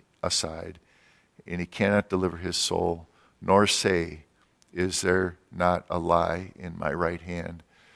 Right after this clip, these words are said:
And so he can't even tell the fact that he's just doing this thing. And so Isaiah prophesying the Lord, talking about them when they make their idols, the simplest wisdom,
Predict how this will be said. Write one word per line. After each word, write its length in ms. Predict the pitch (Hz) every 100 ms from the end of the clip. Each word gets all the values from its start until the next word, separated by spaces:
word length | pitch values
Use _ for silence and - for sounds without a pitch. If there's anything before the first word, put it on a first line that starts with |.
| _ _ -
And 100 | 90
so 160 | - 104
he 100 | 95
can't 200 | 110 107
even 200 | 101 95
tell 260 | - 95
the 80 | 95
fact 280 | - 90 85
that 100 | 87
he's 200 | 92 82
just 200 | - -
doing 240 | 98 87
this 220 | 90 82 -
thing. 300 | 87 87 - _ _ _ _ _ -
And 160 | 90 85
so 340 | 101 98 90 - _ _ -
Isaiah 420 | 90 90 98 95
prophesying 680 | - 95 95 98 - 95 92
the 60 | 92
Lord, 240 | 95 92
talking 340 | - 98 -
about 260 | 92 92 95
them 180 | 92 95
when 180 | 95 95
they 100 | 92
make 240 | 95 95
their 140 | 92
idols, 440 | 90 92 90 87 - - - - _ -
the 100 | -
simplest 680 | - 110 113 107 - -
wisdom, 540 | 101 104 92 95 87